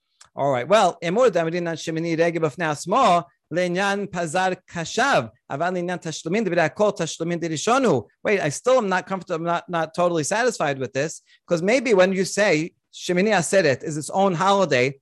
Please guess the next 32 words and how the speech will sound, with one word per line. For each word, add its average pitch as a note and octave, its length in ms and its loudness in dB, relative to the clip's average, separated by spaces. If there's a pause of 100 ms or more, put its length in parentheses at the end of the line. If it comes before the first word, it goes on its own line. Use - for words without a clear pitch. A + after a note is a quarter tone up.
(240)
that's A#3+ 280 0
regarding F#3+ 580 2
these A3+ 340 -2
six G3+ 300 -4
items E3 480 -2
de-, D#3 260 -6
uh, D#3+ 140 2
denoted D#3+ 480 0
by D3 180 0
this, D3 300 -6 (300)
uh, C#3+ 160 2
mnemonic. D#3 600 2 (200)
But F3 140 2
maybe A3+ 260 2
for F#3 400 0 (120)
Tashlumin, F#3 520 -4
for D#3+ 80 -2
making G3 380 0
up, G#3 300 0 (180)
maybe G3 480 -2
it's, - 440 -8
it's - 180 -6
the F3 80 -6
same. F#3+ 500 4 (880)
Um, C3+ 400 4 (180)
maybe F3 440 2
the E3+ 280 0
eighth G3+ 220 0
day F#3 360 0 (120)
is G#3 200 -2
a G3 60 -4
continuation, G#3 920 -4